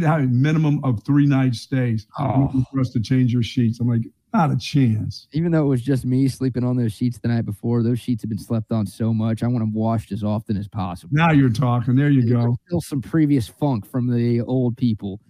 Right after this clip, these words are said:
Speaker 1: It's like
Speaker 2: And
Speaker 1: wearing jeans, like wearing those Goodwill jeans. Same thing.
Speaker 2: Can't get
Speaker 1: Can't get
Speaker 2: ass
Speaker 1: the
Speaker 2: out of
Speaker 1: funk out
Speaker 2: jeans.
Speaker 1: in one, in one wash. You think you're getting that out? Come on now.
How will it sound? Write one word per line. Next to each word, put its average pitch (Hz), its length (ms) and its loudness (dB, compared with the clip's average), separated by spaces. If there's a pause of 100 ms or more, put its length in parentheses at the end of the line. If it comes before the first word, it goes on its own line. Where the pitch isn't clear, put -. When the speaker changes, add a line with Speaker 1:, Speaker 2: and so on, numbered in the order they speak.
(120)
Speaker 1:
It's - 100 -20
like 160 120 2
Speaker 2:
And 143 80 2
Speaker 1:
wearing 160 240 2
jeans, 165 340 2
like 143 140 2
wearing 143 180 4
those 139 140 2
Goodwill 151 400 2
jeans. 135 500 2
Same 135 260 2
thing. 143 300 -2 (340)
Speaker 2:
Can't 101 120 -8
get 104 100 0
Speaker 1:
Can't 143 80 4
get 143 80 4
Speaker 2:
ass 139 140 2
Speaker 1:
the - 60 -16
Speaker 2:
out - 20 -10
of 139 60 -2 (120)
Speaker 1:
funk 135 60 0
out 127 160 2
Speaker 2:
jeans. 117 140 2
Speaker 1:
in 113 40 2
one, 123 300 0 (120)
in 127 140 4
one 160 220 4
wash. 170 360 0
You 147 80 0
think 151 140 2
you're 151 80 2
getting 160 200 2
that 160 200 0
out? 165 320 -2
Come 156 180 0
on 120 200 0
now. 117 280 -2